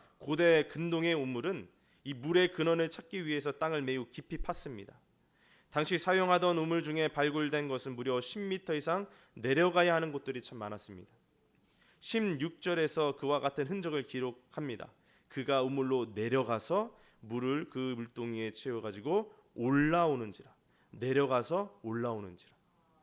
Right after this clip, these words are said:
아마도 리브가는 낙타들에게 물을 마시게 하려고 수십 차례나 그 우물길을 오르락 내리락 했었을 것입니다. 종은 그러한 리브가를 보며 분명한 기도 응답이라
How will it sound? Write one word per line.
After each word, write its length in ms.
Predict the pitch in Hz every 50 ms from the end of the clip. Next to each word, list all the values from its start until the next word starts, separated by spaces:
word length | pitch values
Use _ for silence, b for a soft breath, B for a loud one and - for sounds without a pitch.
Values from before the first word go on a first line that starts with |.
| b b b b b b b b
아마도 440 | 127 127 147 151 160 170 196 196 180
리브가는 500 | 160 175 165 180 170 175 170 175 175 160
낙타들에게 560 | 151 143 - 160 160 156 151 156 147 160 151
물을 240 | 139 143 143 147 139
마시게 380 | 120 110 120 - - - 151
하려고 420 | 135 131 127 123 135 151 143 120 113
수십 560 | - - - - 202 208 208 - 233 - -
차례나 380 | - - 175 165 151 147 143
그 420 | 139 - 143 143 143 139 139 - - -
우물길을 680 | 123 120 135 135 131 135 - 127 120 147 180 208 B B B B
오르락 560 | - - 110 117 123 113 110 110 110 107 101 92
내리락 680 | 98 120 131 139 135 156 185 202 214 - - _ _ _
했었을 340 | - 170 - 185 - - 123
것입니다. 440 | - 107 104 - 101 90 85 - _ _ _ _ _ _ _ _ _ _ _ _ _ _ _ _ _ _ b b b b b b b b -
종은 380 | - 147 160 175 175 175 165
그러한 360 | - 165 160 170 170 170 160
리브가를 480 | 139 139 156 156 160 151 156 151 156 156
보며 300 | 147 143 143 143 139 135
분명한 560 | - - 175 190 196 196 190 185 180 170 165
기도 380 | - - 165 160 165 160 156 104
응답이라 560 | 143 147 151 147 143 131 135 139 135 123 113